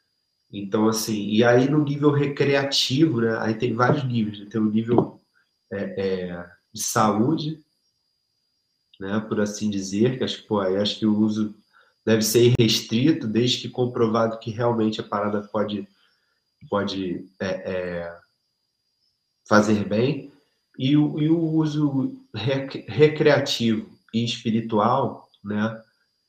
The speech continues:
aí eu acho que já é uma coisa muitíssimo pessoal, sacou? E que, tipo, e que é foda você, você enfrentar a parada como a gente enfrenta. A gente vai cair naquela, naquele papo da, da guerra às drogas, né? Naquele papo da,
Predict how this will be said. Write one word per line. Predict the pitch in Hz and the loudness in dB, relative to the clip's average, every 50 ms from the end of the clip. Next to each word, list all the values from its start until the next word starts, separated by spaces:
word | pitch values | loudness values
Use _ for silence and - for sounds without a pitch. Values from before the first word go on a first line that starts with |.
| _ _ _ _ - | _ _ _ _ -8
aí | - 117 131 131 135 | -4 -2 -2 0 0
eu | 147 156 | 0 0
acho | 156 147 - - | 0 0 0 -2
que | - 160 | -2 -2
já | 147 151 | 2 2
é | 143 | 4
uma | 147 160 160 156 - | 4 4 2 0 0
coisa | - 151 151 165 | 0 0 0 0
muitíssimo | 160 151 139 131 131 143 170 180 156 - - - - - - 156 160 147 - 139 131 120 110 107 | 0 -2 -2 -4 -2 -2 -2 -4 -4 -8 -10 -8 -6 -4 -2 -2 -4 -4 -6 -6 -4 -4 -4 -2
pessoal, | - 113 110 110 - - 113 101 95 92 92 - | -2 -2 -4 -4 -4 -2 -2 -2 -2 -2 -4 -6
sacou? | - - - 92 92 - 95 95 104 110 - - _ _ _ _ _ _ _ _ _ _ _ _ _ _ _ - | -8 -10 -12 -14 -14 -10 -8 -6 -6 -8 -8 -12 _ _ _ _ _ _ _ _ _ _ _ _ _ _ _ -4
E | 110 110 107 | -2 -2 -2
que, | - - 110 | -2 -4 -8
tipo, | 104 - - 113 107 - - 117 113 | -6 -4 -4 -4 -4 -4 -2 0 2
e | 110 110 110 | 2 2 0
que | 110 - 120 120 117 | -2 -2 2 4 4
é | 120 117 | 4 4
foda | - - - - - 127 131 147 147 139 127 | 2 0 -4 2 4 4 6 6 4 2 2
você, | 113 120 117 - - - 120 113 113 110 107 101 98 95 | 0 -2 -4 -4 -4 -2 0 2 2 2 2 2 0 -2
você | - 101 104 107 104 - - - 110 104 101 101 98 92 92 - 95 - _ _ _ _ _ _ _ _ _ _ _ _ _ _ _ _ _ _ - | -4 -4 -6 -6 -6 -6 -6 -4 -4 -4 -2 -2 -2 -2 -2 -6 -10 -16 _ _ _ _ _ _ _ _ _ _ _ _ _ _ _ _ _ _ -14
enfrentar | 107 107 107 - - 117 110 107 107 101 113 110 113 | -12 -12 -8 -6 -2 -2 -2 -2 -2 -2 -2 -2 -2
a | 113 | -2
parada | 113 - 113 104 101 107 113 127 127 117 110 | -4 -4 -4 -2 -2 0 0 -2 -2 -2 -4
como | - - 113 117 | -4 -2 -2 0
a | 120 | 0
gente | 120 123 120 - 156 | -2 -4 -6 -6 -6
enfrenta. | 160 160 - - 127 123 123 120 120 110 | -6 -6 -2 0 0 2 2 0 -2 -4
A | |
gente | 107 110 | -6 -4
vai | - 120 117 - | -2 -2 0 0
cair | 131 123 127 | 0 0 2
naquela, | 135 139 135 135 139 131 143 151 | 0 -2 -2 -2 -2 -2 -2 -2
naquele | 147 139 139 139 - - 151 143 | -2 -2 -4 -2 -2 -2 -2 -2
papo | - 139 135 139 135 - - | 0 0 0 0 0 -2 0
da, | 151 151 151 | 2 2 2
da | 147 143 139 | 4 2 2
guerra | 139 135 135 135 147 147 | 2 2 2 2 2 0
às | 139 135 | -2 -2
drogas, | 123 120 117 120 131 131 127 120 107 107 107 | 0 2 4 4 4 4 2 0 0 -2 -4
né? | 117 113 | -4 -4
Naquele | 107 107 107 - 110 107 107 | -4 -4 -6 -4 -6 -6 -4
papo | - 104 107 107 - 117 | -4 -4 -4 -2 -4 -2
da, | 113 113 107 101 - - | 0 0 0 -2 -4 -8